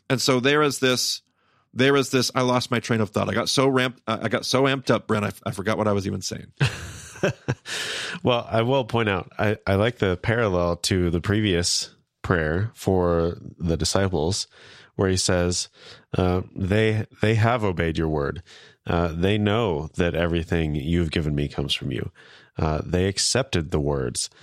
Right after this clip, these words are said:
Speaker 2: Uh, they knew with certainty that I came from you, and they believe that you sent me." And so he's, he's taking that and saying, you know, I pray that they'll go on and that the world will come to that same position because of their work.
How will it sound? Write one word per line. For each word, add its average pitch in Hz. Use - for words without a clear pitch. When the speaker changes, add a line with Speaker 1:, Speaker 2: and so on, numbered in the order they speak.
Speaker 2:
Uh, 80
they 85
knew 92
with 101
certainty 87
that 78
I 82
came 90
from 80
you, 67
and 78
they 82
believe 98
that 113
you 104
sent 127
me." 82
And 85
so 87
he's, 85
he's 87
taking 92
that 82
and 80
saying, 76
you 85
know, 69
I 80
pray 92
that 82
they'll 85
go 78
on 85
and 82
that 80
the 73
world 85
will 78
come 82
to 87
that 73
same 85
position 78
because 80
of 67
their 76
work. -